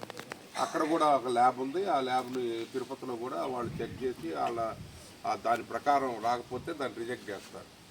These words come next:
దీనిలో ఎన్డీడీబీ రిపోర్ట్ ఏముంది? అసలైన తెలుగుదేశం పార్టీ ఆఫీస్ ఏమన్నా శ్రీవైకుంఠమా?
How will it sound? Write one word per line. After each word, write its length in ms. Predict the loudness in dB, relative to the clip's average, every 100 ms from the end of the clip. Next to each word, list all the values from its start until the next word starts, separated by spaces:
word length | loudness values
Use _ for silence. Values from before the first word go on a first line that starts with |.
| -14 -6
దీనిలో 500 | -2 0 0 0 0
ఎన్డీడీబీ 540 | -2 -2 0 0 0
రిపోర్ట్ 440 | -4 -4 -6 -4
ఏముంది? 440 | -4 -2 -4 -6 -8 -12 -16 -16 -18 -20 -20 -20 -20 -20 -20 -16 -16 -14
అసలైన 380 | -8 0 2 6 6 8 8 8 4
తెలుగుదేశం 520 | 2 4 6 4 2 2
పార్టీ 280 | 2 2 2
ఆఫీస్ 380 | 2 2 -4 -2
ఏమన్నా 560 | 0 0 0 -2 -2 -10 -18 -16 -16 -16 -20 -12
శ్రీవైకుంఠమా? 840 | 0 4 4 2 -2 -6 -6 -6